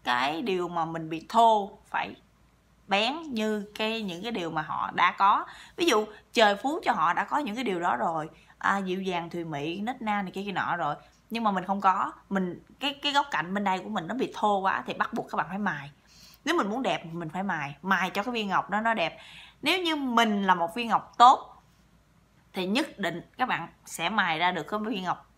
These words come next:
tuyệt vời. Còn nếu như mà mình cứ để cái viên ngọc thô thì cái giá trị nó, của nó sẽ mãi mãi là chỉ là viên ngọc thường thôi. Đôi khi là cái giá trị của bạn thật sự nó rất là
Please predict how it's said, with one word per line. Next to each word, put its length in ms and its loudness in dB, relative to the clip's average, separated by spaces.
tuyệt 160 -4
vời. 240 6
Còn 140 2
nếu 100 -4
như 120 -2
mà 120 -2
mình 240 -4
cứ 240 -4
để 320 -4
cái 100 -4
viên 140 -2
ngọc 180 -2
thô 300 8
thì 80 0
cái 120 -6
giá 160 6
trị 280 -2
nó, 120 -4
của 140 0
nó 180 4
sẽ 140 -4
mãi 160 2
mãi 240 0
là 260 0
chỉ 180 -4
là 140 0
viên 200 -2
ngọc 200 -6
thường 320 2
thôi. 180 2
Đôi 160 4
khi 240 0
là 140 0
cái 140 -4
giá 120 0
trị 240 -6
của 80 -4
bạn 220 -2
thật 160 -4
sự 280 -2
nó 80 0
rất 160 4
là 60 -2